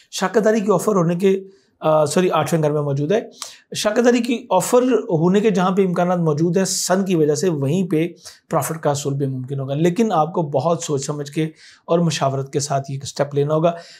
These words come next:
इस पे भी आप ट्रस्ट करते हैं, कोई भी आपके बहन भाइयों में से हो, आपके कोई दोस्तों में से हो, आपका कोई सीनियर हो, कोई कुलीग हो,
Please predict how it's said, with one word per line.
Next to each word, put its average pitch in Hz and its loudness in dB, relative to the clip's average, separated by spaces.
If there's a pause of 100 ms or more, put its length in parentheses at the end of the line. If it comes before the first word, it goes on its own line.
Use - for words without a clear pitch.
(160)
इस - -4
पे - 2
भी 226 2
आप 196 2
ट्रस्ट 175 0
करते - -4
हैं, 143 -12
कोई 302 2
भी 160 0 (520)
आपके 147 2
बहन 143 0
भाइयों 139 -2
में 151 -4
से 147 -4
हो, 143 2
आपके 135 -2
कोई 139 -6
दोस्तों 185 2
में 165 2
से 160 -6
हो, 147 0
आपका 139 -6
कोई 160 -8
सीनियर 202 0
हो, 147 2
कोई 147 -4
कुलीग 240 0
हो, 143 0